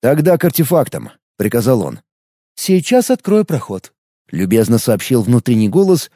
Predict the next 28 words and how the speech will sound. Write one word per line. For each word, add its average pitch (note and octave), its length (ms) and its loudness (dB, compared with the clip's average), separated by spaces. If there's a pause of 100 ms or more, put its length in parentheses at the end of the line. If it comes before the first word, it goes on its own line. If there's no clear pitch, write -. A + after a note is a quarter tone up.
(120)
и G#3+ 140 -2
из F#3 160 2
метки A#2+ 340 2
над G2 200 0
головой E3+ 400 2
вышел A3+ 440 0
зашифрованный E3+ 680 0
сигнал. E2+ 480 -6 (680)
В - 40 -14
сплошной C3+ 600 0
стене B2+ 460 2
киселя A2+ 600 -2 (140)
тут G3+ 200 0
же F#3 160 2
возник F3 380 2
туннель, D#3+ 560 0
в - 60 -20
который A#2+ 320 0
Алекс F3+ 400 2
незамедлительно E3 720 2
шагнул. A2 520 -6 (240)
Однако F3+ 520 2
туннель E3 580 2
также A2+ 420 2
незамедлительно D#3 720 2
выплюнул G3 560 0
человека D#3 520 0
обратно. G#2 500 -6